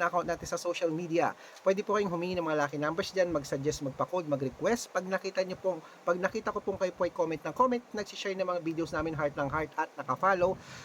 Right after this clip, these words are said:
papadalang kita ng mga lucky numbers agad-agad po dyan sa messenger mo. Libre po yan at tatayaan mo sa loob ng three days. Okay? Tandaan nyo po ang lucky numbers namin. Libre po ito. Wala po itong bayad.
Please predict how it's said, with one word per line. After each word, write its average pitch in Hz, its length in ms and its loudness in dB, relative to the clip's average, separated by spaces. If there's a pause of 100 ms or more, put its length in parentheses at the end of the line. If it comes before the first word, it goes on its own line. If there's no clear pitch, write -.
(120)
papadalang 185 560 2
kita 180 160 0
ng 180 80 -2
mga 170 180 0
lucky 175 140 -2
numbers 165 320 -2
agad-agad 160 480 2
po 156 160 0
dyan 151 140 -4
sa 160 100 -2
messenger 147 480 2
mo. 196 80 4
Libre 160 400 2
po 196 160 6
yan 214 240 6
at 160 160 0
tatayaan 143 400 2
mo 143 80 0
sa 139 160 0
loob 127 160 2
ng 131 240 0
three 120 240 -2
days. 113 420 -2 (120)
Okay? 220 260 4 (320)
Tandaan 180 400 2
nyo 190 60 -6
po 190 100 6
ang 180 80 2
lucky 180 240 2
numbers 190 320 0
namin. 196 300 2
Libre 190 260 4
po 190 160 0
ito. 185 160 2
Wala 175 160 6
po 175 160 -2
itong 160 160 -6
bayad. 147 320 4